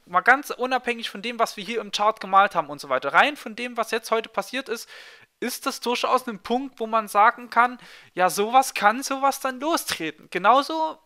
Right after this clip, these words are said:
wie wir dieses Bild gezeigt haben, hier oben,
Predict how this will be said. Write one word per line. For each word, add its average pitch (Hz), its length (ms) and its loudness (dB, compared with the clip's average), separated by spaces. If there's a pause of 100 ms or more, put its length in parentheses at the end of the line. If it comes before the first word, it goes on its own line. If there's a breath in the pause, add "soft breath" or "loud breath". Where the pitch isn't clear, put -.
wie 185 180 -16
wir 185 120 -10
dieses 240 320 -12
Bild 240 280 -4
gezeigt 254 480 0
haben, 254 360 2 (760 soft breath)
hier 240 300 2
oben, 262 500 -2